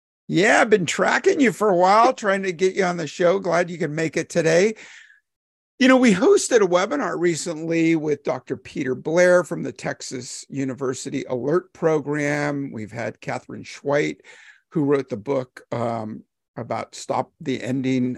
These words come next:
of Mass Shootings, and Mike Dorn, another school expert for safe havens. And we talked about the need to make our schools safer.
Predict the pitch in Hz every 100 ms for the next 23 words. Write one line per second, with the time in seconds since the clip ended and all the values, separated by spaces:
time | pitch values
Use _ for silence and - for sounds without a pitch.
0 | - 110 98 107 110 110 - - - 120
1 | 110 117 117 120 143 - 120 113 110 107
2 | 113 - _ _ 139 135 127 _ 147 139
3 | 151 139 110 117 110 107 - - 135 123
4 | 123 - 135 - - 139 135 - _ _
5 | - - - 156 151 156 151 135 151 151
6 | - - - - - - - 196 208 214
7 | 233 233 226 185 175 - 165 160 165 156
8 | 151 143 131 - 135 127 - - 175 175
9 | - 156 151 147